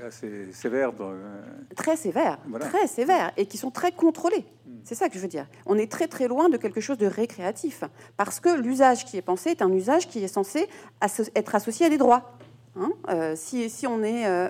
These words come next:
Speaker 2: euh, montré comme, si le, le
Speaker 1: L'héritage,
Speaker 2: juge dit
Speaker 1: euh.
Speaker 2: que vous êtes le fils d'eux, eh ben, vous pouvez prétendre à. Hein, voilà.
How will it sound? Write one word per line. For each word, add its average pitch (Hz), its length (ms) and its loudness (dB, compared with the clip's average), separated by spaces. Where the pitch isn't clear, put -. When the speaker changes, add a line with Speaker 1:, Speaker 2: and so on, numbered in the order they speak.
Speaker 2:
euh, 160 40 -6
montré 202 420 -4
comme, - 220 -4
si - 220 -4
le, 226 80 4
le 214 60 4
Speaker 1:
L'héritage, 233 340 4
Speaker 2:
juge 202 80 -14
dit 269 140 -2
Speaker 1:
euh. - 40 -4
Speaker 2:
que 302 60 4
vous 220 200 2
êtes 233 140 2
le 240 60 0
fils 226 260 -8
d'eux, 247 180 2
eh 180 80 -4
ben, 180 120 2
vous 185 100 -4
pouvez 214 260 -4
prétendre 285 480 0
à. 233 160 4
Hein, 392 160 -8
voilà. 202 220 -6